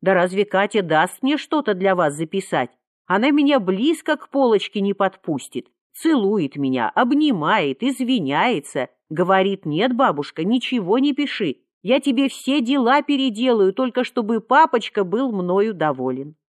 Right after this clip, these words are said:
У старших детей наших начинался переходный возраст, которого обычно все боятся. Но мы с батюшкой не чувствовали в наших отношениях с детьми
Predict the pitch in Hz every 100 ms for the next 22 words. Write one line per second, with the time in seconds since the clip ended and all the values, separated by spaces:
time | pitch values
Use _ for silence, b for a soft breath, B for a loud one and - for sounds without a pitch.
0 | _ _ _ _ _ _ _ - 190 -
1 | 214 190 - 180 160 180 - 269 285 247
2 | 247 - 226 - _ _ 175 - 180 208
3 | 285 277 - 262 226 - 165 143 - 214
4 | 175 170 131 180 269 269 254 - - _
5 | _ - 147 277 302 202 143 131 202 -
6 | 196 160 - 160 160 143 123 110 107 -
7 | - _ _ _ _ _ _ 165 196 220
8 | 165 170 262 269 262 - 247 233 220 277
9 | 285 208 165 - 135 135 131 143 170 175
10 | 156 151 - 147 - 180 160 151 139 131
11 | 143 135 196 247 294 -